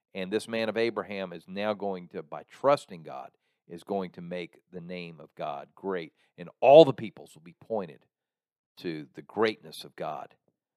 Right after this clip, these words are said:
and the greatness of what Abraham did in trusting God because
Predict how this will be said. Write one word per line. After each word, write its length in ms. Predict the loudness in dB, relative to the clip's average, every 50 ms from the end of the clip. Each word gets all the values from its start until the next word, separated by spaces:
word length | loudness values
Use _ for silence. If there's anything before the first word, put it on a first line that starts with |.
| _ _ _ _
and 120 | -18 -16 -16
the 60 | -16
greatness 680 | -16 -10 -4 0 2 2 0 0 -6 -16 -20 -20 -20 -20
of 80 | -20 -16 -14
what 160 | -12 -12 -10 -10
Abraham 500 | -10 -8 -8 -8 -8 -8 -10 -12 -12 -12 -14
did 180 | -14 -14 -14
in 100 | -16 -18
trusting 460 | -20 -20 -20 -20 -20 -20 -20 -20 -20 _ _
God 240 | -20 -20 -20 -20 _ _ _ _ _ _ _ _ _ _ _ _ _ _ _ _ _ _ _ _
because 600 | -16 -14 -10 -8 -8 -8 -8 -10 -14 -18 -20 -20